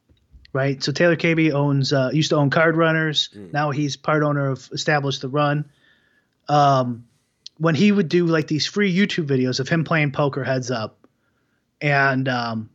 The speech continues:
Speaker 1: do commentary over it. Like, this, this was brand new, <laughs> groundbreaking back then. And he would lose a pot and then reload. And I can't remember exactly what his balance was, but it would show his balance. So I paused it.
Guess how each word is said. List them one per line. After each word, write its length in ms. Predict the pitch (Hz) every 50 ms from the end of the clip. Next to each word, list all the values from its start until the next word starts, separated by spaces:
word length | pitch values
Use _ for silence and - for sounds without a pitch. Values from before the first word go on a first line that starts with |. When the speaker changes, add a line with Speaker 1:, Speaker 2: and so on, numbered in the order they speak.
| _ - - 135
Speaker 1:
do 120 | 135 190 151
commentary 580 | - 165 170 160 147 135 - 135 123 113 110
over 260 | 104 101 98 - -
it. 120 | - - _ _
Like, 160 | 139 143 139
this, 240 | 139 240 - - -
this 240 | _ - 214 202 -
was 120 | 165 143 135
brand 420 | - - 247 240 233 226 220 190
new, 160 | 180 170 160
<laughs> 80 | 147 160
groundbreaking 720 | 180 180 185 175 143 170 - 180 156 - - 143 135 135
back 260 | 135 123 120 120 _
then. 280 | - 143 139 135 120 117 _ _ _ _ - _ _ _ _ _ _ -
And 140 | - 170 139
he 120 | 165 220
would 140 | 220 214 185
lose 240 | 180 214 226 190 185
a 40 | 170
pot 340 | - - 220 247 208 156 -
and 140 | 156 156 160
then 160 | 156 147 143
reload. 520 | 151 170 165 147 156 156 131 107 98 - _ _ _ _ _ _ _ _ _ _ _ _ _ _ _ _ _ - - -
And 80 | 147
I 60 | 160 -
can't 180 | - 233 262
remember 200 | 226 240 226 202
exactly 440 | 170 143 131 151 156 156 - 240 208
what 160 | 175 180 175
his 80 | 165 139
balance 380 | - 143 147 175 196 190 -
was, 160 | 226 220 208 -
but 100 | 175 165
it 60 | 156
would 120 | 156 139
show 220 | - - 196 190 180
his 120 | 151 120
balance. 380 | 117 139 151 147 110 98 - -
So 120 | - 135
I 80 | 123 117
paused 420 | - 170 170 175 165 151 127 -
it. 160 | 117 107 -